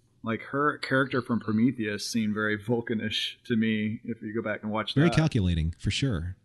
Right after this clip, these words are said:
Speaker 2: Yeah, very almost kind of, like, emotionally distant. Absolutely. It would be really neat to see Liam Neeson and Christoph Waltz go at it as Shran and Soval.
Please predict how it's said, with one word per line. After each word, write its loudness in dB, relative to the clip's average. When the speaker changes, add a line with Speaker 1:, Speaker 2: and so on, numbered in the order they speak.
Speaker 2:
Yeah, 2
very 4
almost 4
kind 4
of, 2
like, 2
emotionally 6
distant. 0
Absolutely. 0
It 12
would 12
be 12
really 12
neat 8
to 4
see 2
Liam 4
Neeson 6
and 0
Christoph 2
Waltz -2
go 2
at 2
it 0
as -2
Shran 0
and 4
Soval. -2